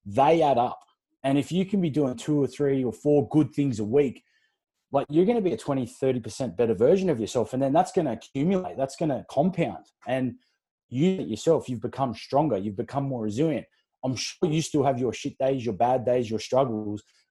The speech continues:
but you're prepared and you know how to deal with it and manage it.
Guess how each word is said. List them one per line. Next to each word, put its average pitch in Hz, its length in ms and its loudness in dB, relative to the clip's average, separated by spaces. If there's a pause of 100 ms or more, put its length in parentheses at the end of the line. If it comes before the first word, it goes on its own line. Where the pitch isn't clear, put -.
but - 240 0
you're 151 380 4
prepared 143 640 2
and 123 120 -2
you 131 80 -2
know 139 300 4
how 127 140 0
to 107 80 -4
deal 117 240 -2
with 131 180 0
it - 140 -8
and 104 180 -4
manage 143 340 2
it. 98 140 -6